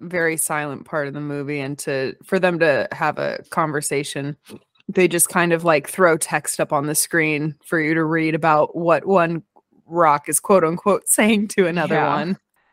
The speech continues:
Speaker 2: And they both say that it's nice because you can just sit there and do nothing. And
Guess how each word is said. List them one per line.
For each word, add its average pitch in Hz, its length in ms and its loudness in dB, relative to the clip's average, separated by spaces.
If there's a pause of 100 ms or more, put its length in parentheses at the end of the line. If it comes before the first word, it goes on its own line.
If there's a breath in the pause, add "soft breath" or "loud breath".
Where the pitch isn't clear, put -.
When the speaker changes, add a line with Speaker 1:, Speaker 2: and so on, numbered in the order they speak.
(160)
Speaker 2:
And 220 500 2 (120)
they 233 180 -2
both 240 320 -2
say 196 320 -4
that 180 160 -6
it's 170 260 -8
nice 147 600 -10
because 170 360 -8
you 180 60 -10
can 226 180 -12
just 226 220 -8
sit 208 220 -10
there 180 180 -6
and 165 240 -10
do 165 160 -8
nothing. 107 720 -10
And 180 340 -8